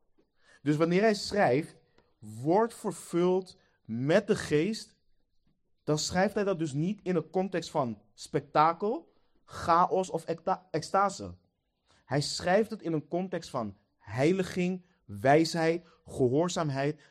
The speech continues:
en een leven dat past bij de wil van God.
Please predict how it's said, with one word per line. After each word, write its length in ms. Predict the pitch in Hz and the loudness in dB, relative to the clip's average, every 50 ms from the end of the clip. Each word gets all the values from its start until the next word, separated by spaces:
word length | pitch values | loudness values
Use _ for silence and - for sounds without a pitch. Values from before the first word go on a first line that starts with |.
| _ _ - | _ _ -8
en 220 | 113 120 110 - | -8 -8 -6 -4
een 120 | 113 110 | -4 -4
leven 520 | 107 107 110 117 127 143 165 160 - 160 151 | -2 -2 0 0 0 0 0 -2 -4 -6 -6
dat 280 | 113 110 - _ _ | -6 -6 -8 _ _
past 340 | - 147 147 143 143 - _ | -6 -4 -4 -4 -4 -10 _
bij 380 | - 101 107 113 117 120 120 120 | -12 -6 -2 -2 0 0 -2 -4
de 200 | 107 104 104 98 | -6 -6 -8 -6
wil 420 | 98 107 110 113 113 113 113 _ _ _ _ _ _ _ | -4 -2 -2 -2 -2 -4 -6 _ _ _ _ _ _ _
van 320 | _ - - 117 110 107 | _ -12 -6 -4 -4 -4
God. 500 | 98 - - 135 101 - _ - _ _ | -6 -8 -8 -8 -8 -8 _ -20 _ _